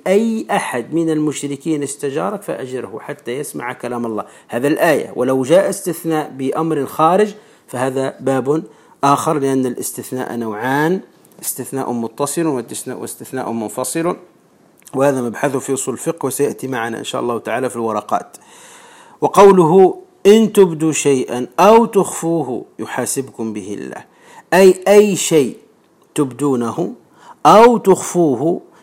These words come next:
فإن الله جل وعلا يعلمه، أي أنه جل وعلا لا يخفى عليه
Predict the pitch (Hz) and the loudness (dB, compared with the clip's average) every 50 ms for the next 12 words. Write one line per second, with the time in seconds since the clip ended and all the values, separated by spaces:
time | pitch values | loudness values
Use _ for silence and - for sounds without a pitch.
0 | _ - - 139 - - 160 151 139 131 127 131 131 131 113 117 117 107 120 120 | _ -4 -2 -2 0 2 0 0 0 0 -2 0 0 0 0 -2 -4 -4 -4 -6
1 | 120 113 107 107 107 98 101 113 120 123 117 113 110 98 92 98 107 110 107 107 | -4 -4 -4 -4 -4 -4 -6 -6 -6 -6 -4 -4 -4 -4 -6 -6 -8 -6 -6 -6
2 | 98 110 98 71 117 117 - 131 131 127 120 113 107 110 101 120 123 117 117 113 | -6 -6 -6 -6 -6 -8 -6 -6 -6 -4 -4 -4 -6 -8 -6 -6 -6 -4 -4 -4
3 | 107 107 95 98 110 110 110 104 107 113 110 110 113 117 117 107 101 - - 101 | -4 -4 -6 -6 -6 -6 -6 -6 -6 -6 -6 -6 -6 -6 -8 -10 -12 -10 -8 -6
4 | 95 98 101 101 107 117 123 117 151 175 | -6 -6 -6 -6 -8 -8 -8 -10 -10 -12